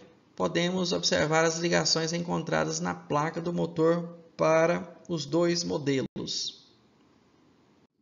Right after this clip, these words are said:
Então, aqui temos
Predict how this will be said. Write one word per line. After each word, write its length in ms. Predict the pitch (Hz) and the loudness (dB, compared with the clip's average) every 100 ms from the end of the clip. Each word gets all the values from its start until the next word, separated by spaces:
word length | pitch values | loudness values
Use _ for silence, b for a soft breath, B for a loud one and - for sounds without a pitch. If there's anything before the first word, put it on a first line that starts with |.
| _ _ _ _ - - - - - - - - - - - - - - - - - - | _ _ _ _ -20 -20 -20 -20 -20 -20 -20 -20 -20 -20 -20 -20 -20 -20 -20 -20 -14 0
Então, 280 | 143 139 127 | 2 6 4
aqui 180 | - | 2
temos 880 | - 143 151 135 123 - - - - | 2 4 4 4 6 6 4 0 -20